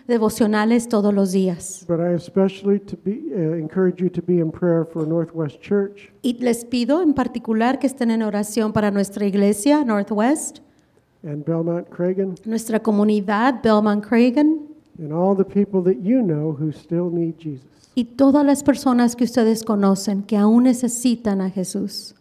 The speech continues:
Speaker 2: And fifth,
Speaker 1: Y quinto,
Speaker 2: evangelism.
Speaker 1: la evangelizaci-, evangelizaci-,
Speaker 2: Sharing your
Speaker 1: evangelización.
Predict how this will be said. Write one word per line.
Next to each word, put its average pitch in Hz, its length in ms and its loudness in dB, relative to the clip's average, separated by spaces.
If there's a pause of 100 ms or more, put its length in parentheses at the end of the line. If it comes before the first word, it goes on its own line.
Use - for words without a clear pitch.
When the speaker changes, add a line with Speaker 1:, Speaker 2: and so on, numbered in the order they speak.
Speaker 2:
And 147 180 -8
fifth, 220 400 2 (300)
Speaker 1:
Y 247 180 0
quinto, 233 800 6 (400)
Speaker 2:
evangelism. 165 760 -4
Speaker 1:
la 233 140 0
evangelizaci-, 214 840 -4 (120)
evangelizaci-, 220 1300 -2 (400)
Speaker 2:
Sharing 170 240 2
your - 180 10
Speaker 1:
evangelización. 233 1400 4